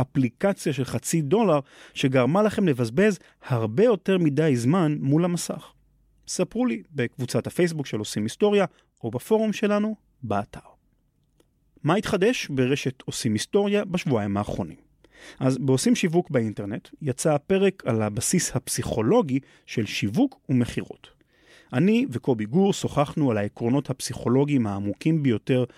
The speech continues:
של שכנוע, עקרונות שאנשי שיווק טובים, ולפעמים גם נוכלים מצליחים ומנהיגים כריזמטיים, משתמשים בהם במודע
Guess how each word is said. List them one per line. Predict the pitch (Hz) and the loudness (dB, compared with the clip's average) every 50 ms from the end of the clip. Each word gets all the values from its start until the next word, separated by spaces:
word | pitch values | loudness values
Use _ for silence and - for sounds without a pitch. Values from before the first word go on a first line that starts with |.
| - _ _ | -20 _ _
של | - - - 120 110 104 101 - | -16 -8 -6 -4 -4 -4 -4 -8
שכנוע, | - - - 110 - - - 123 131 175 220 254 240 - - - - - - - _ | -10 -10 -10 -10 -10 -4 0 2 2 4 4 2 0 -2 -8 -16 -20 -20 -20 -10 _
עקרונות | - 143 - - 180 214 247 277 262 | -6 -2 0 2 2 2 2 2 0
שאנשי | - - 208 165 156 - - 196 226 | 0 0 0 0 0 0 0 0 0
שיווק | 214 - 190 156 156 175 - - | 2 0 0 0 0 -2 -2 0
טובים, | - 156 127 113 98 87 87 - _ _ _ | -2 -2 0 0 -2 -4 -8 -12 _ _ _
ולפעמים | - - 135 - 156 151 165 175 170 156 | -8 -8 -4 -2 -2 0 0 0 0 0
גם | 160 151 151 143 135 | 0 0 0 0 0
נוכלים | 135 123 117 117 - 107 - 139 135 143 165 165 165 | 0 -2 -2 0 -2 0 2 4 4 4 4 4 2
מצליחים | 170 165 - - 196 160 - - 190 208 202 | 0 -2 -2 -4 -4 -4 -2 0 0 0 0
ומנהיגים | 151 131 117 113 107 110 110 107 117 127 120 120 | 2 2 2 2 2 0 -2 0 2 0 0 0
כריזמטיים, | - - 120 98 104 98 101 120 156 190 214 - 247 240 226 - - - - - - - _ - | -2 -4 -4 -4 -4 -2 0 0 2 0 0 0 0 0 0 -2 -6 -12 -20 -20 -20 -10 _ 0
משתמשים | 151 151 139 - - 143 127 123 - - - 269 277 262 | 0 0 0 0 -2 0 0 0 0 2 4 4 4 4
בהם | 170 135 135 143 156 170 - | 4 2 2 0 0 -2 -4
במודע | - 127 117 104 101 101 101 107 123 202 247 262 | -4 -4 -2 0 0 0 -2 0 0 0 2 0